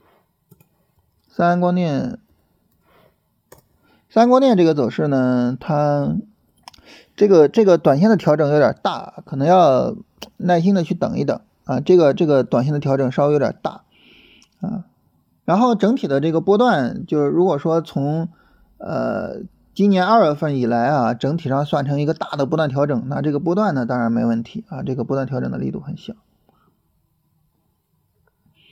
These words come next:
啊，有朋友问说加了小助手战法的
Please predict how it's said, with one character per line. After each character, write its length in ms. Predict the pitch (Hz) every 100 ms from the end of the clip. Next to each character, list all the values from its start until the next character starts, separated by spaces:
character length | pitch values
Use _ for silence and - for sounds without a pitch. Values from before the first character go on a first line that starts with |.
| - _
啊， 160 | 165 180
有 80 |
朋 100 | 175
友 100 | 202
问 200 | 226 226
说 160 | 196 208
加 300 | 202 226 220
了 340 | 208 170 143
小 320 | 143 - 120 131
助 300 | - 226 202
手 180 | 123
战 300 | 120 214 190
法 160 | 147 104
的 320 | - - -